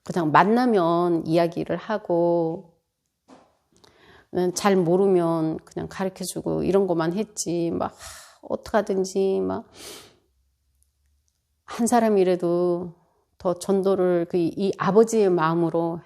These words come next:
해보질 못했어요. 그래서, 아, <laughs> 정말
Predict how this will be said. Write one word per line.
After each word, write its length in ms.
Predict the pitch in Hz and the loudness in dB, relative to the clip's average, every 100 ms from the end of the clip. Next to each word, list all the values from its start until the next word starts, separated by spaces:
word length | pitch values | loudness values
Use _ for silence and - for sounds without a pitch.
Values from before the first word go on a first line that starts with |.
| _ 226 | _ -8
해보질 380 | 214 190 175 | -6 -6 -4
못했어요. 640 | 170 170 - 185 - - 185 190 190 - | -4 -4 -8 -10 -8 -6 -8 -10 -16 -10
그래서, 500 | 196 196 202 220 233 _ _ _ - - - _ _ - | -6 -4 -4 -6 -8 _ _ _ -20 -20 -20 _ _ -4
아, 80 | 196 | 0
<laughs> 540 | 254 220 214 214 - | 2 0 -2 -4 -8
정말 360 | - 202 202 | -8 -6 -6